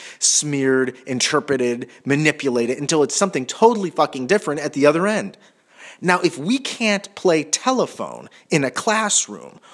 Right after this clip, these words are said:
with children and get a streamlined message through, like,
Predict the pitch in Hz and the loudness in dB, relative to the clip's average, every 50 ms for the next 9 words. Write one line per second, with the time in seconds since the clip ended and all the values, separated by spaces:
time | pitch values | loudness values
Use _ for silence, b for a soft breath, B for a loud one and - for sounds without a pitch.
0 | B B - 160 139 - - - - - - - 269 262 247 226 165 120 98 76 | B B 0 0 0 0 0 2 4 4 4 4 2 0 -2 -2 -6 -8 -8 -10
1 | 82 101 - B B B B B - 175 170 156 135 175 165 147 123 - - - | -12 -14 -16 B B B B B 2 2 2 4 2 4 4 4 4 4 2 2
2 | - 185 190 196 190 180 170 165 156 156 151 147 131 120 127 135 135 131 - 113 | 0 -2 0 0 2 2 2 2 2 2 2 0 -2 0 2 2 2 2 0 -4
3 | 104 98 - - - - - - 151 135 123 107 104 - | -4 -6 -8 -10 -12 -10 -4 -2 2 2 2 2 0 -6